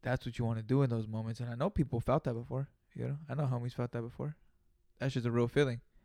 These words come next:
I'm not the only one. You might not be a homie. You might just be, <laughs> what am I saying? Anybody can have that feeling. And if you've had that feeling on drugs, then you know exactly what the fuck I'm talking about.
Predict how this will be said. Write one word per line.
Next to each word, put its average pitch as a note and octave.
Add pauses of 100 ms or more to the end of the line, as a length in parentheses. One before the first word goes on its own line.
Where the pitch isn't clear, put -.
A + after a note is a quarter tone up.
(160)
I'm -
not C#3
the -
only G2
one. A#2 (2750)
You G#2+
might C3
not B2+
be B2+
a C3
homie. A2
You A2+
might B2+
just A#2
be, A#2+ (640)
<laughs> - (500)
what C#3
am -
I -
saying? - (1300)
Anybody G#2+
can G#2+
have A2
that -
feeling. -
And F2+
if A2+
you've A2+
had A#2
that A#2
feeling A2
on A2
drugs, A#2+
then A#2
you A2
know A#2
exactly B2+
what B2+
the C3
fuck D3
I'm C#3+
talking F#3
about. F#2